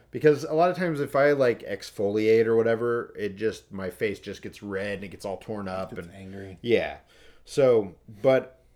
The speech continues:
Speaker 1: I use the charcoal face cleanser. Sometimes I'll kinda break all that stuff out. They have a, an exfoliating face scrub. Now, believe it or not, it's good to use these things every so often. You don't have to do it all the time,
Speaker 2: Mm-hmm, mm-hmm.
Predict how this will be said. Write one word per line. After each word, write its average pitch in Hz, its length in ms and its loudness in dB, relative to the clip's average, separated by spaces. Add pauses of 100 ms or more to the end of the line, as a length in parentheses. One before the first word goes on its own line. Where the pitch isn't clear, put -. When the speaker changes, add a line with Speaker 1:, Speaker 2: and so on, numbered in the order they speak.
(280)
Speaker 1:
I 117 100 4
use 131 380 0
the 123 420 4
charcoal 131 420 -2
face 117 340 -2
cleanser. 117 560 -6
Sometimes 208 520 -2
I'll 165 180 2
kinda 143 220 -4
break 123 280 -2
all 117 140 0
that 92 160 -2
stuff 107 240 -4
out. 107 160 0
They 107 80 -2
have 98 140 -6
a, 90 100 -12 (140)
an 123 160 -10
exfoliating 107 640 -2 (200)
face 180 260 0
scrub. 151 520 0 (600)
Now, 139 500 2 (960)
believe 160 320 6
it 165 60 0
or 151 100 4
not, 123 300 2
it's 113 140 -2
good 113 200 -2
to 113 60 -8
use 117 320 -6
these 110 240 -6
things 104 320 -6
every 98 260 -6
so 98 240 -4
often. 90 420 -8
You 101 120 -8
don't 151 160 -2
have 151 200 -2
to 127 60 -12
do 131 160 2
it 127 60 0
all 120 280 0
the 110 100 -8
time, 127 840 -6
Speaker 2:
Mm-hmm, 139 60 -16
mm-hmm. 117 240 -16